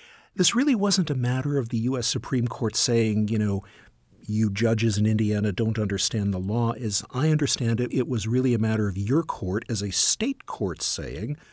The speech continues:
"We are not going to consider ourselves bound by a rule of the Constitution that we are uncertain that the Supreme Court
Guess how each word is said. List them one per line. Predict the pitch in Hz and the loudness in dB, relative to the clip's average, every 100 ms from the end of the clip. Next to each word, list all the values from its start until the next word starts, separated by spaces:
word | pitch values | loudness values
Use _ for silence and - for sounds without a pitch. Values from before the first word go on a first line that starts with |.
| - _ - | -20 _ -2
"We | 123 165 | 6 6
are | 151 | 6
not | 139 127 | 0 -2
going | 135 123 | -2 0
to | 113 | 0
consider | - 107 - 123 110 | -2 -2 -2 0 0
ourselves | 101 92 - 92 90 | 0 -2 -4 -4 -6
bound | - 98 98 101 104 95 | -8 -6 -2 0 -2 -2
by | 95 | -4
a | 92 | -4
rule | 90 87 98 98 98 | -4 -4 -2 -2 -4
of | 85 78 | -6 -10
the | 76 71 | -12 -8
Constitution | - 107 92 - 98 - 120 113 120 98 98 - - | -4 -4 -2 -4 -4 0 2 2 2 0 -4 -8 -10
that | - | -8
we | 110 117 120 | -2 2 2
are | 110 104 | 2 0
uncertain | 92 - - 120 110 101 | 0 2 2 2 0 -2
that | 95 - | -2 -4
the | |
Supreme | 95 - - 117 98 | -4 -6 -4 -4 -2
Court | 95 - 104 95 | -4 -4 -4 -4